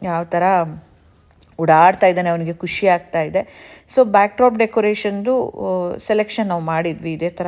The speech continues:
ಬೇಕು ಅಂತ ಅಂದ್ಬಿಟ್ಟು. So ಹಾಗೆ ಮಾಡಿದ್ದಾರೆ. ಇನ್ನಿಲ್ಲಿ ಚೇರ್ಸ್ ಎಲ್ಲ ಹಾಕಿರೋವಂಥದ್ದು, ಮತ್ತು ಹು-,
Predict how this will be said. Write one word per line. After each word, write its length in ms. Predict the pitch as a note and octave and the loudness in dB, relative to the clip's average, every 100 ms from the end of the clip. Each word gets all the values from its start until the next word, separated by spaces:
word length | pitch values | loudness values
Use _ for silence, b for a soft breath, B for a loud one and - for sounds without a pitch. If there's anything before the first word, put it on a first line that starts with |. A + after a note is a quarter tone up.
| E3+ | -6
ಬೇಕು 280 | E3+ E3 F3 | -8 -8 -6
ಅಂತ 200 | E3 D3+ | -6 -8
ಅಂದ್ಬಿಟ್ಟು. 440 | D#3 C#3+ D#3+ C#4+ D#4 B B B - | -10 -10 -10 -10 -10 B B B -2
So 180 | F#3 F3 | 0 2
ಹಾಗೆ 320 | F3 E3+ F#3 | 0 0 -2
ಮಾಡಿದ್ದಾರೆ. 840 | F#3 E3 E3+ F3 D#3 - - _ _ | -4 -4 -4 -2 -4 -4 -10 _ _
ಇನ್ನಿಲ್ಲಿ 420 | G3 F#3+ F3+ F3+ | -6 -6 -2 -4
ಚೇರ್ಸ್ 480 | F3+ - F3 F#3+ F#3+ | -4 -4 -2 -2 0
ಎಲ್ಲ 160 | G3 F#3+ | 0 2
ಹಾಕಿರೋವಂಥದ್ದು, 1080 | F3 E3+ F#3+ F3 E3+ E3 D#3 D#3 D#3+ - - _ _ _ _ _ _ _ | 0 0 -4 -4 -4 -8 -8 -4 -6 -6 -16 _ _ _ _ _ _ _
ಮತ್ತು 320 | F#3+ F#3 F#3+ | -4 2 2
ಹು-, 180 | F#3+ G3 | 2 -4